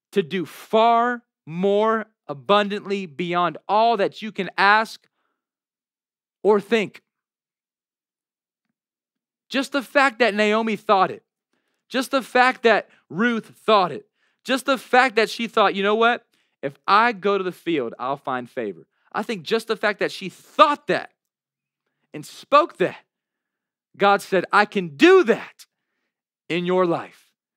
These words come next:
Suddenly, Ruth is there at the field, and suddenly Boaz comes there right at that moment, and she finds that favor. I just wanna encourage you to have expectant faith,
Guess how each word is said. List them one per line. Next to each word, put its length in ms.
Suddenly, 480
Ruth 300
is 120
there 160
at 80
the 80
field, 420
and 160
suddenly 540
Boaz 600
comes 440
there 240
right 420
at 280
that 320
moment, 500
and 80
she 200
finds 540
that 360
favor. 400
I 60
just 200
wanna 160
encourage 520
you 60
to 80
have 140
expectant 600
faith, 280